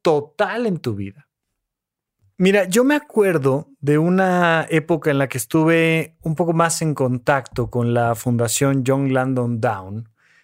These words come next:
que se dedican a atender a chicos y chicas que tienen síndrome de Down, que tienen trisomía veintiuno. Y estábamos caminando con la, con la fundadora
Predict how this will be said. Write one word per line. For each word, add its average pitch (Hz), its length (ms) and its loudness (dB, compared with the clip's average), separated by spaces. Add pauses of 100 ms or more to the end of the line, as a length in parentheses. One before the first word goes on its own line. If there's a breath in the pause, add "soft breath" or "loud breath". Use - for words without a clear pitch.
(140 soft breath)
que 139 140 -2
se 135 160 2
dedican 139 400 2
a 143 60 2
atender 127 640 0
a 113 540 0
chicos 139 400 -4
y 117 60 -4
chicas 120 440 -4
que 110 120 -10
tienen 120 440 -2
síndrome 120 840 -2
de 107 100 -4
Down, 117 460 -2
que 117 160 -10
tienen 117 320 -4
trisomía 110 480 -2
veintiuno. 117 640 -2 (840 loud breath)
Y 175 680 0 (400)
estábamos 214 500 2
caminando 156 1040 0
con 120 340 -2
la, 110 680 -2
con 110 200 -6
la 104 100 -4
fundadora 113 840 -2